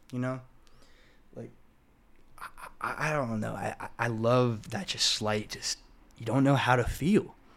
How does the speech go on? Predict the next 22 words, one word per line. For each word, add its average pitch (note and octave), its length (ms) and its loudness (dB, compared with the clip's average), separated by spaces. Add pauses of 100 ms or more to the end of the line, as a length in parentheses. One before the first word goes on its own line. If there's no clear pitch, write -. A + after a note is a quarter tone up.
(420)
You're A2 100 0
happy D3+ 240 6
for D3 160 4
Joel C#3 320 4
'cause B2+ 140 -2
he C3+ 140 0
seems B2 380 2
more B2 120 4
happy B2 260 2
than A2+ 140 2
he G#2+ 120 2
ever D3+ 200 4
has, G#2+ 340 -2
but - 240 -10
Ellie A#2+ 460 -2 (760)
is, - 200 -8
like, - 180 -10 (400)
broken. G#2+ 640 -4 (340)
Not B2 160 4
only D3+ 180 6
was B2+ 120 4
she, A#2 140 0